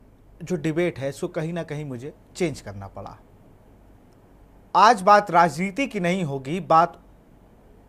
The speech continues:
उस तबके की होगी जिसको लेकर देश विदेश और प्रदेशों में भी बड़ी जोर जोर से स्पीकरों में भाषण दिए जाते हैं। आज बात होगी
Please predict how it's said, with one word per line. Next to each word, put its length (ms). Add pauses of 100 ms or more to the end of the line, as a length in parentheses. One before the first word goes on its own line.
(160)
उस 300 (100)
तबके 320
की 140
होगी 340
जिसको 340
लेकर 460 (460)
देश 580
विदेश 600 (920)
और 60
प्रदेशों 540
में 180
भी 140 (340)
बड़ी 260
जोर 420
जोर 300
से 200
स्पीकरों 460
में 380
भाषण 400
दिए 240
जाते 300
हैं। 140 (400)
आज 260
बात 360
होगी 360